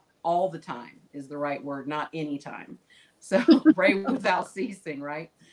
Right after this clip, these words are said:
So the Lord moved me into this church. Um, I met up with a couple. We were praying for God to bring a place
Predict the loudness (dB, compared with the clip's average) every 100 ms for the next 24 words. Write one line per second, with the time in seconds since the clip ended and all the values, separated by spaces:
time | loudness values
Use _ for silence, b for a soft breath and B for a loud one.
0 | b _ -2 -2 -2 -8 -10 -10 -12 -12
1 | -10 -10 -10 -10 -10 -8 -8 -8 -12 -10
2 | -6 -4 -6 -6 -8 -8 -6 -4 -6 -6
3 | -8 -10 -8 -6 -4 -4 -4 -6 -8 -6
4 | -2 -2 -4 -6 -4 -4 -6 -10 -10 -4
5 | -4 -4